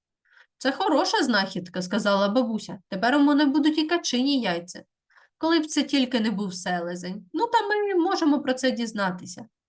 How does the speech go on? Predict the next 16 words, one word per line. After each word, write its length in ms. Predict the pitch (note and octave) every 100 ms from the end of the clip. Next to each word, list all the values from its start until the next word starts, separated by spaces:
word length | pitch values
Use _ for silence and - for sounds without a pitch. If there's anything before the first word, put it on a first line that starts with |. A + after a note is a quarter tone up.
| _ _ _
І 80 | F4
от 160 | A4 -
каченя 460 | B3+ C4 C4+ D4
залишили 480 | B3 G3 A#3+ A#3 G3+
на 160 | G3+ G3
три 220 | G#3 G#3
дні, 240 | G3 A#3+
на 280 | A#3 G3 G#3
тижні 400 | - A#3 A3 G#3+
на 120 | G3+
пробу, 520 | - F3+ E3+ E3+ F3+ -
але 220 | G#3 G#3 A3+
яєць 360 | B3+ C#4 D4+
воно 260 | F#3 F#3 G#3
не 120 | F#3+
несло. 460 | F3+ F3+ - D#3